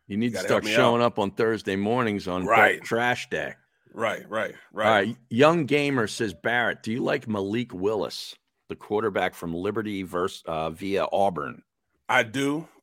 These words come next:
Speaker 2: I do like him. Um, if you want a project,
Speaker 1: Yeah.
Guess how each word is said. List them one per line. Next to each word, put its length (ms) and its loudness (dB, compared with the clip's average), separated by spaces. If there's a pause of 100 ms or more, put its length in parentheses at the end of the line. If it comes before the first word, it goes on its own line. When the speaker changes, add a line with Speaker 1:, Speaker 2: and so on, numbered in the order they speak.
(460)
Speaker 2:
I 100 0
do 200 -4
like 260 2
him. 440 -10 (100)
Um, 480 -2 (100)
if 160 -10
you 100 -8
want 140 -2
a 40 -6
project, 680 -2 (420)
Speaker 1:
Yeah. 300 -4